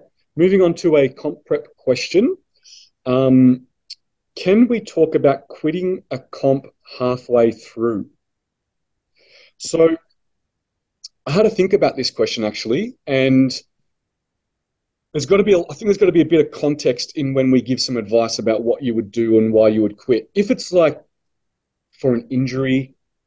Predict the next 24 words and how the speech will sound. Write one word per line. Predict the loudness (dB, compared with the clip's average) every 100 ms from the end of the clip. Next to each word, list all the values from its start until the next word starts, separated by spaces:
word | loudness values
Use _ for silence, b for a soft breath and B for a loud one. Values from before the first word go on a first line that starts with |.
| _ _ _ _
if | -10 -10
it's | -10
for | -4 0 4 2 0 _ _
life | -4 -2 0 -2
circumstances | -6 -4 -4 -6 -6 -6 -6
and | -8
situations | -10 -8 0 0 0 -10
change | -10 -4 -2 0 0 -4 -10 -14 _ _ _ _ _ -8
and | -2 0 0 -4 -6 -14
it's | -14 -8
gonna | -6
disrupt | -6 -6 -4 -4
your | -8
prep, | -2 2 2 -2 -20 _ _ _ _ _ _ _ _ _ _ _ _ _ _ _
by | 2 4
all | 4
means, | 2 -2 -6
if | -8 -8
that | -6
means | -6 -4
that | -6
you | -6
have | -8 -10
to | -14